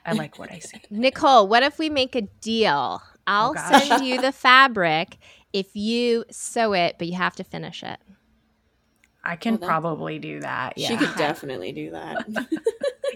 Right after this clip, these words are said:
Speaker 1: You give me a deadline and I'll make, make it. If you let me loose on my own, I'll be like, "I don't know what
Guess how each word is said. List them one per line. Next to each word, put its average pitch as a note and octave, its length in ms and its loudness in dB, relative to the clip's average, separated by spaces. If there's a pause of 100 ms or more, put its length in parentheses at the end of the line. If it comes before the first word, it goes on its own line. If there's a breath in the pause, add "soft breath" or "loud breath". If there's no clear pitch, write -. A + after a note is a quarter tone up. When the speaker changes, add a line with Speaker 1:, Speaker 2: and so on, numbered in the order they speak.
Speaker 1:
You G#3+ 80 0
give C#4+ 160 4
me B3 140 6
a G3+ 80 4
deadline F#3+ 400 4
and E3+ 100 -2
I'll D#3+ 140 0
make, F3+ 280 -8
make F3+ 240 -2
it. E3 120 -6
If F3 80 -8
you G3+ 80 2
let G#3 160 4
me F3+ 100 -2
loose F3+ 240 -2
on G3+ 80 2
my F3 160 2
own, G3 220 2
I'll F3+ 80 2
be F3+ 100 0
like, F3+ 220 2
"I C4+ 100 8
don't D4 160 8
know C#4 120 4
what C4+ 180 0